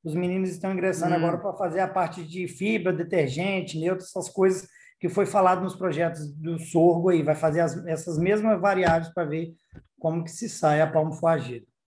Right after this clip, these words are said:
Speaker 2: Entendi. Parabéns pela formatura aí. Então, você foi a campo, você foi em
Speaker 1: Uhum.
Speaker 2: laboratório e você também fez uma análise dos dados depois. Você, você, você escreveu, você, você escreveu esse material, vai escrever um artigo, fe-, você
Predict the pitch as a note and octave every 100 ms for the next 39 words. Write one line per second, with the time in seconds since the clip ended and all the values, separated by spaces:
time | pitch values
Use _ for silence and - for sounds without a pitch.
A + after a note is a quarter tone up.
0 | _ _ C3+ C3+ E3 C3+ C3+ - D#3 C#3
1 | D3+ D3+ E3+ D#3+ E3+ F3+ F3+ F3+ D#3+ A#2
2 | _ - _ D#3 D3+ - F3 F#3 - F#3+
3 | - D#3+ D#3+ - - F#3 B3+ _ _ _
4 | _ _ _ _ B2+ C3 E3 D3+ D#3 F3+
5 | D3 D3 E3+ A3 C4 C4 _ _ _ E3
6 | E3+ F3 - G3 F3 F3+ F#3 F#3+ F#3 A3+
7 | D#3 D3+ F#3+ E3 A#3 E3 C#3+ D#3+ E3 F#3+
8 | G#3+ E3+ D#3+ C#3 - D3+ C3+ - - D#3
9 | D3 C3+ C3 - - C#3+ C3+ - F#3+ C#3+
10 | E3+ D#3+ - C3 C3 - C#3+ C3 A#2 _
11 | _ _ - D3+ - C#3+ C#3+ C#3 C#3 C3+
12 | C#3+ E3 E3+ B2+ C3 - C3 D3+ - -
13 | G3 F3 - _ _ - D3+ D3 C#3+ C#3+
14 | D3+ D3 C3